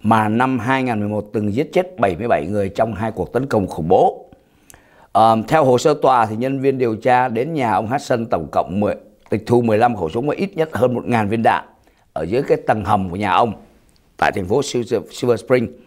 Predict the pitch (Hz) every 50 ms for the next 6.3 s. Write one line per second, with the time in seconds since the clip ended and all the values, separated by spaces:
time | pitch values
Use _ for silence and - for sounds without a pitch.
0 | _ _ _ _ _ _ _ - - - _ _ _ - 151 160 160 147 139 147
1 | 143 143 - 143 139 131 151 156 151 233 196 175 156 123 123 107 113 113 107 -
2 | - 135 127 123 113 - - - - _ _ _ _ _ _ _ _ - - -
3 | 113 98 87 85 101 131 151 165 151 139 135 139 135 120 - - - - 85 104
4 | 143 - 113 113 110 95 87 82 - - 92 87 - - 143 185 214 - - -
5 | - - 101 - 113 110 110 104 78 80 95 107 - - - 117 143 139 131 127
6 | 117 131 135 123 - -